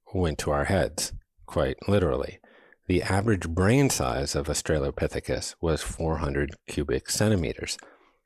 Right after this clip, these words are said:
Between one and two million years ago, the brain size of Homo erectus doubled. Currently, Homo sapiens boast brains of approximately thirteen hundred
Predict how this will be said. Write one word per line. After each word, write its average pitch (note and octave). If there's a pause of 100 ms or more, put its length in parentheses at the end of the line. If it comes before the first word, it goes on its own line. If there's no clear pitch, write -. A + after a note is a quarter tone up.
Between F#2
one A#2+
and G2
two G2+
million F2
years F#2+
ago, C2+
the D2
brain F2
size D#2
of D#2
Homo C#2+
erectus D2+ (260)
doubled. G2 (720)
Currently, B2+ (120)
Homo G2+
sapiens C#2+
boast -
brains C#2
of D2
approximately C2+
thirteen F2
hundred B2